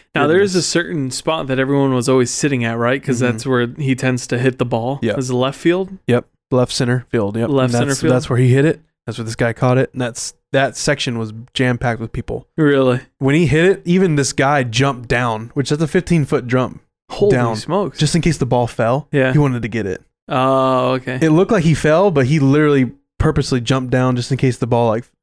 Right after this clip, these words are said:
Speaker 2: bounced
Speaker 1: fell
Speaker 2: off
Speaker 1: out of
Speaker 2: and
Speaker 1: his
Speaker 2: fell
Speaker 1: hands
Speaker 2: down,
Speaker 1: or
Speaker 2: and
Speaker 1: something?
Speaker 2: he would've gotten it.
Speaker 1: Ah, got it.
Speaker 2: Instead,
Speaker 1: So I
Speaker 2: he got
Speaker 1: was
Speaker 2: hit with a ticket for trespassing,
Speaker 1: What's
Speaker 2: so.
Speaker 1: baseball etiquette here for this, especially for something like this?
Speaker 2: Yeah.
Speaker 1: Like,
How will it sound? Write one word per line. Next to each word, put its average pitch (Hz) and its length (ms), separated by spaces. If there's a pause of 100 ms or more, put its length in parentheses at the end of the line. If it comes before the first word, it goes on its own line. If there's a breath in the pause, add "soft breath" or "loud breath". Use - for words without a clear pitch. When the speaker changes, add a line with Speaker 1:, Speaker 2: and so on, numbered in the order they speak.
Speaker 2:
bounced 127 400
Speaker 1:
fell 131 140
Speaker 2:
off 123 100
Speaker 1:
out 123 60
of 123 40
Speaker 2:
and 123 60
Speaker 1:
his 123 100
Speaker 2:
fell 131 80
Speaker 1:
hands 123 200
Speaker 2:
down, 131 60
Speaker 1:
or 135 40
Speaker 2:
and 127 80
Speaker 1:
something? 139 200
Speaker 2:
he 131 40
would've 120 160
gotten 113 240
it. 127 160 (180)
Speaker 1:
Ah, 120 560
got 120 200
it. 123 100 (240)
Speaker 2:
Instead, 151 180
Speaker 1:
So 160 120
I 165 80
Speaker 2:
he 160 60
got - 60
Speaker 1:
was 139 80
Speaker 2:
hit 143 80
with 127 120
a 120 60
ticket 123 260
for 120 100
trespassing, 117 540
Speaker 1:
What's 220 200
Speaker 2:
so. 151 40
Speaker 1:
baseball 151 460
etiquette 135 380
here 117 240
for - 260
this, 117 300
especially 160 460
for 131 100
something 135 240
like 117 160
this? 127 280
Speaker 2:
Yeah. 135 200
Speaker 1:
Like, 131 340